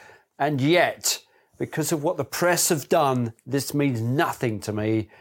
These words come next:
and is much, much worse than anything I'm about to mete out on anyone who has the poor, unfortunate, uh,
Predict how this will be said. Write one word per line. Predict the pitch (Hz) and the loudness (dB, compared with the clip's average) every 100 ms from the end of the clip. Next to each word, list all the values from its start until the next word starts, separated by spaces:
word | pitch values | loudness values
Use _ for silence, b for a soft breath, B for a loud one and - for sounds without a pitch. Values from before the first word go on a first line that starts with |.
| B - | B -6
and | 120 | -2
is | 113 | -2
much, | 110 127 143 - | -2 -2 -2 -4
much | 131 127 - | -6 -6 -4
worse | 120 117 113 - | -2 0 -2 -4
than | 120 135 | -2 2
anything | 190 202 - 131 110 | 4 4 2 0 0
I'm | 113 | 0
about | 113 117 110 | 2 2 0
to | 120 | -2
mete | 117 151 156 - | 0 0 0 0
out | 120 107 - B B B | 0 0 -4 B B B
on | 117 127 | -2 0
anyone | 127 123 123 117 | 2 2 2 0
who | 107 123 | 2 2
has | 113 - | 0 -2
the | |
poor, | 110 - 175 160 147 | -6 -4 0 2 2
unfortunate, | 127 113 - 156 - 135 123 - b b b b b b _ | 0 -4 -2 -2 -2 -4 -4 -8 b b b b b b _
uh, | 117 110 | -2 -2